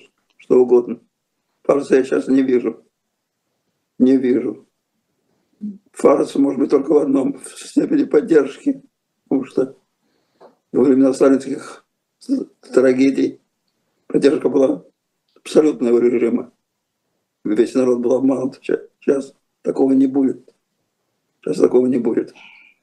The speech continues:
Но, но для, для, для трагедий будет достаточно и малой поддержки.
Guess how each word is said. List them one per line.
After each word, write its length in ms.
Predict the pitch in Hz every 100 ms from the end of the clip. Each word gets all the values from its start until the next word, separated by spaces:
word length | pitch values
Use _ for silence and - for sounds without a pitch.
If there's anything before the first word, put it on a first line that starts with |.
| _ _ _ -
Но, 120 | 131
но 480 | 131 131 135 135 -
для, 220 | 135 131
для, 100 | 123 127
для 340 | - - 139 - - _ -
трагедий 600 | 127 143 139 147 - - _ _ _ _ -
будет 140 | 135
достаточно 640 | 127 - 131 135 - - - _ _
и 100 | -
малой 300 | 135 123 127
поддержки. 440 | 127 113 107 -